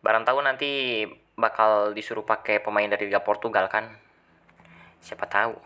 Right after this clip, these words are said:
who knows. Oke. Ya, lumayan so-so aja ya. Gak terlalu bagus, gak terlalu jelek juga gacha kali ini.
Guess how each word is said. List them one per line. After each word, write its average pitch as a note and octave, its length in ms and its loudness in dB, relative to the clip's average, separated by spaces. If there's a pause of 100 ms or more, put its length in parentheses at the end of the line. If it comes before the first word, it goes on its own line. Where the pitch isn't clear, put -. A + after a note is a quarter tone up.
who - 80 -4
knows. G#2+ 320 2 (1080)
Oke. D#3 420 0 (720)
Ya, E3 300 6
lumayan A2+ 260 2
so-so G#2+ 400 4
aja B2 320 6
ya. A2 160 0 (800)
Gak F2 160 4
terlalu G#2+ 240 6
bagus, A2+ 320 4
gak B2 160 0
terlalu A2 240 2
jelek G#2+ 240 4
juga A2+ 400 4 (560)
gacha A2 480 -2
kali A#2 380 -4
ini. C3+ 100 -4